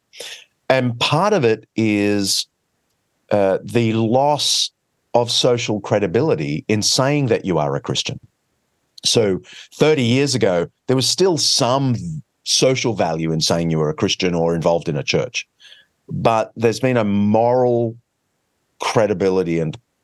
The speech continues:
crisis in credibility that has meant that e-, even those who thought vaguely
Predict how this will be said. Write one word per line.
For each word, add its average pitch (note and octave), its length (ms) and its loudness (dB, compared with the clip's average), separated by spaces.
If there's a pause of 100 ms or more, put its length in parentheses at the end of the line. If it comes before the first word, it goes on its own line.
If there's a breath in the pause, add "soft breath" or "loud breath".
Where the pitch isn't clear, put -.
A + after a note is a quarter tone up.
(140)
crisis B2 500 0
in E2 80 -2
credibility E2 680 -2 (840)
that G#2+ 400 2
has A2 440 0
meant A2+ 320 2
that A2 200 2 (140)
e-, C3+ 180 2
even F3 280 2
those C3 400 2 (260)
who B2+ 80 0
thought D#3+ 380 0
vaguely F3 960 0